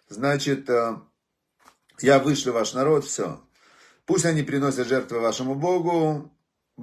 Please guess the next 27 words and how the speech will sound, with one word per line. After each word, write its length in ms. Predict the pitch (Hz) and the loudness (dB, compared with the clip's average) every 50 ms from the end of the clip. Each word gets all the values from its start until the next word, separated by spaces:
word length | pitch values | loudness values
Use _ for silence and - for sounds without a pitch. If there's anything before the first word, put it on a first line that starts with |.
| 120 120 | -6 0
Я 180 | 127 147 147 | 2 4 4
вижу, 260 | 143 135 151 139 131 123 | 4 4 2 0 0 -2
что 240 | - - 123 120 | -4 -4 -6 -6
с 80 | 117 107 | -6 -4
Богом 340 | 104 127 135 127 127 120 120 | -2 0 0 0 0 -2 -2
лучше 220 | 123 117 - 127 | -4 -6 -6 -8
не 120 | 120 117 113 | -10 -10 -8
шутить». 520 | - 139 139 139 180 185 196 170 156 156 - _ _ _ _ _ _ _ _ _ | -8 -8 -8 -8 -8 -10 -10 -10 -12 -16 -20 _ _ _ _ _ _ _ _ _
Значит, 440 | - 110 120 131 131 123 131 123 - | -12 -6 -2 -2 -2 -2 -2 -4 -4
потому 320 | 123 117 123 127 127 123 | -2 -2 -2 -2 -4 -4
что 340 | 117 - - 120 110 110 107 | -6 -4 0 2 2 2 2
вода 340 | 107 110 120 120 151 151 139 | 0 0 0 2 2 2 2
превратилась 680 | - 127 123 117 120 113 113 127 123 117 113 110 110 | 2 0 -2 0 0 0 0 0 -2 0 0 -2 -4
в 60 | - - | -6 -6
кровь, 380 | - 143 147 147 143 139 139 139 - _ _ _ _ _ _ _ | -4 0 2 4 2 2 2 -2 -12 _ _ _ _ _ _ _
э, 180 | - - 98 104 | -8 -4 -4 -2
лягушки 540 | 107 117 123 120 131 143 139 135 - - 123 | 0 -2 -2 -2 0 -2 0 -2 -4 -6 -6
из 300 | 120 117 113 107 95 101 | -6 -6 -6 -8 -8 -8
Нила 320 | 117 123 127 120 117 110 | -8 -6 -4 -2 -2 -2
просто 380 | - - 117 117 110 - 107 107 | -2 -2 -4 -4 -4 -2 -4 -4
заполнили 480 | 107 110 - 120 117 110 110 110 110 | -4 -4 -4 -4 -4 -4 -4 -4 -4
весь 240 | 110 113 113 110 - | -2 -2 -2 -4 -4
Египет. 420 | 127 127 135 175 175 160 151 - - | -6 -6 -8 -8 -6 -6 -8 -8 -8
И 80 | 110 | -10
сказал 380 | 127 - 156 151 175 185 185 180 | -8 -4 0 2 4 4 2 2
Моше 260 | 180 170 - 175 170 | 0 -2 -4 -4 -2
фараону, 760 | 147 160 156 156 151 151 151 147 139 139 127 123 120 - - | 0 0 2 4 4 4 4 2 0 -2 -4 -6 -8 -12 -18